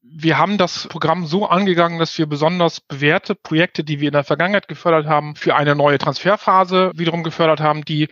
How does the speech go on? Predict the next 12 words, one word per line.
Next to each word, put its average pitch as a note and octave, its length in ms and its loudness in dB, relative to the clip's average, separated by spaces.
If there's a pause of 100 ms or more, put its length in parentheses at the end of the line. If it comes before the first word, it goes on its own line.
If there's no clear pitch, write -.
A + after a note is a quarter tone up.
in F3 140 0
dieser F3+ 180 2
Transferphase D#3 680 -2
sich D3+ 220 -4
zusammengetan D#3 560 -2
haben C#3+ 140 0
mit C#3 100 -12
ganz, C#3+ 200 -2
ganz D3+ 160 -4
schlagkräftigen D3 640 -4
Partnern, F3 600 -2
um E3 280 -2